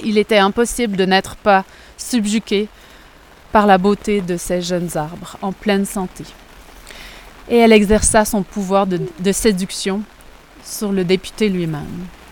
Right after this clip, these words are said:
J'avais un ami parmi les capitaines forestiers qui étaient de la délégation. Je lui expliquai le mystère. Un jour de la semaine d'après, nous allâmes tous les deux à la recherche d'Elzéar Bouffier.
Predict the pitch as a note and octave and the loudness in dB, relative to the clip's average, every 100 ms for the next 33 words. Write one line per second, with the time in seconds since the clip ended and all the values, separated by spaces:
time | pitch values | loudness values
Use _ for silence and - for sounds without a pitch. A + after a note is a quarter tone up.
0 | - - - - - - - A3 A3 B3+ | -20 -20 -20 -20 -20 -20 -10 2 4 4
1 | E4+ D#4+ D4+ C#4+ D4+ - A#3+ A#3 G#3+ A#3+ | 4 4 4 4 2 0 -2 0 2 2
2 | A3+ G3+ A#3+ A3 A#3 A3+ A3 G3+ B3+ B3 | 2 2 0 -2 -2 0 0 0 0 0
3 | B3+ - - A#3 - - G3+ - G3 F#3+ | -2 -6 -6 -4 -6 -4 -4 -2 -2 2
4 | F#3 F#3+ F#3+ F#3 F#3+ - E3 - - - | 2 2 0 -2 -4 -8 -12 -14 -20 -20
5 | - - - - - - - - A3 G#3+ | -20 -20 -20 -20 -20 -20 -12 -2 2 4
6 | A3 - - A3 - B3+ A#3 A3 G#3 - | 4 2 -4 -4 0 2 2 2 0 -4
7 | E3+ D#3 D#3+ - - - - - - - | -6 -6 -10 -18 -20 -20 -20 -20 -20 -20
8 | - - G3 G3 C4+ D4+ A#3 A3+ A3 B3 | -16 -4 -2 0 2 4 6 6 6 2
9 | A#3 G#3 G3 - - D4+ D4 B3 A3+ G#3+ | 2 2 0 -2 -2 0 2 2 4 4
10 | A3+ A#3 - D4+ B3+ G3 G#3+ A#3 G3+ G3 | 2 0 -2 -2 -2 0 0 2 2 2
11 | A#3 B3 B3 G3+ G3+ F#3+ G3 G3 G#3+ - | -2 -4 -4 -2 -2 0 0 0 -2 -6
12 | F3+ G3 - F3 | -10 -10 -10 -12